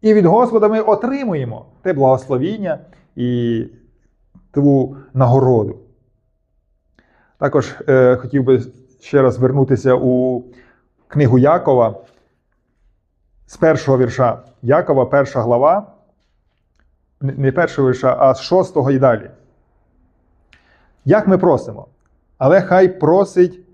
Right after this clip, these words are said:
з вірою, без жодного сумніву, бо хто сумнівається, той подібний до хвилі морської, яку вітер піднімає і розвіває.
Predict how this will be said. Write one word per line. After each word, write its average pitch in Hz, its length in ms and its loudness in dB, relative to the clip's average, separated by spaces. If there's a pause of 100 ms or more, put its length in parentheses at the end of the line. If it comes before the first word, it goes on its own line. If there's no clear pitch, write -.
з 123 160 -8
вірою, 208 380 2
без 156 180 2
жодного 233 420 0
сумніву, 131 460 -4
бо 123 160 -2
хто 208 300 0
сумнівається, 208 720 0
той 196 240 2
подібний 208 520 -4
до 220 140 0
хвилі 190 340 0
морської, 151 500 -2
яку 120 220 -4
вітер 196 280 -8
піднімає 165 680 -4
і 131 120 -4
розвіває. 123 600 -2